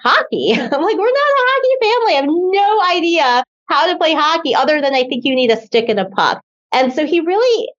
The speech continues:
got our family all into hockey, and he plays travel hockey. We're so proud of him, but I will say it takes up a lot of time. So hockey is on the television morning, noon, and night in our house.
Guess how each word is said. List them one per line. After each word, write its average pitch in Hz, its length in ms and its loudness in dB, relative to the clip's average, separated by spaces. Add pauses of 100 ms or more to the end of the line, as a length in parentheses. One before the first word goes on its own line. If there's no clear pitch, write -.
(140)
got 233 300 0
our 285 140 0
family 262 500 0 (100)
all 190 240 0
into 233 240 -2
hockey, 196 600 0
and 180 180 0
he 226 220 -2
plays 240 260 0
travel 214 400 0
hockey. 214 480 0
We're 190 140 -4
so 226 260 0
proud 196 300 0
of 208 80 -2
him, 190 240 0
but 185 180 -2
I 202 220 0
will 196 420 -2
say 226 300 0
it 151 100 -4
takes 220 240 -4
up 202 80 -4
a 185 60 0
lot 175 420 0
of 196 160 -6
time. 180 400 -2 (200)
So 208 520 -2
hockey 277 560 -2
is 302 220 0
on 202 300 0
the 196 80 0
television 254 800 -2
morning, 226 400 0
noon, 247 260 0
and 202 340 -2
night 160 320 0
in 233 180 -2
our 247 160 0
house. 294 380 -2